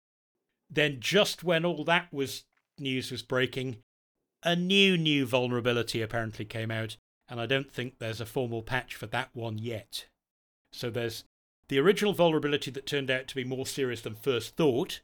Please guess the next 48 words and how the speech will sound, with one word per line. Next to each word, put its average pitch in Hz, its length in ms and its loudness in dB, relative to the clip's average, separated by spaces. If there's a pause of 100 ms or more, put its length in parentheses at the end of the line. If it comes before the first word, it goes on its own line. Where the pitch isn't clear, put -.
(340)
which - 320 -4 (120)
is 123 120 -6
the 139 80 -8
thing 156 180 -2
you 139 80 0
think 180 260 2
everyone 123 260 0
should - 180 -8
panic 127 260 -4
about, 131 220 0 (140)
but 160 120 -2
that 220 260 4
actually 226 320 0
did 240 220 -8
get 120 200 -2
patched. - 480 -10 (560)
Then 180 160 2
there 233 100 -2
was 190 200 -4
one 170 240 2
that 160 140 -8
was 147 140 -6
just - 340 -4
as 151 80 -12
serious 147 540 2
that 131 200 -4
escaped 147 400 -2
by 131 120 0
mistake 131 600 -2 (200)
that 127 180 -8
did 147 200 0
get 139 220 0
patched, 135 340 -6
but - 120 -16
the 131 80 -6
patch 143 320 -4
only 123 180 -4
half 123 300 -4
worked. 170 360 0 (920)
And 127 120 -6
just 175 200 -2
when 165 100 -4
everyone's 139 300 -2
come 131 160 -10
to - 100 -18
terms 123 240 -10
with 117 140 -12
that, 139 380 2